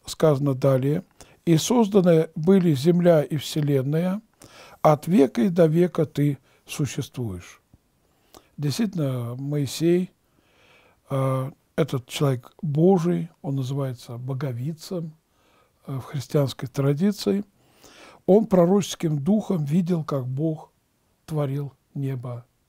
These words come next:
и землю. И Пятикнижие Моисеева начинается словами: «Вначале сотворил Бог небо и землю». Но сам Бог безначален,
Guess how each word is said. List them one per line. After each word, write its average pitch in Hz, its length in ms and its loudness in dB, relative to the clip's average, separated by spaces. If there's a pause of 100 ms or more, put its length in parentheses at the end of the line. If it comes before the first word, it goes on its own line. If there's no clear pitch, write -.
и 123 280 -10 (260)
землю. 123 540 -10 (800)
И 147 100 0
Пятикнижие 156 680 0
Моисеева 180 640 -2
начинается 139 720 -6
словами: 160 640 -2 (380)
«Вначале 147 640 0
сотворил 123 500 -6
Бог 127 400 -10 (360)
небо 123 480 -6 (380)
и 131 100 -6
землю». 98 440 -10 (1200)
Но 170 140 4
сам 254 320 4
Бог 220 240 6
безначален, 180 800 2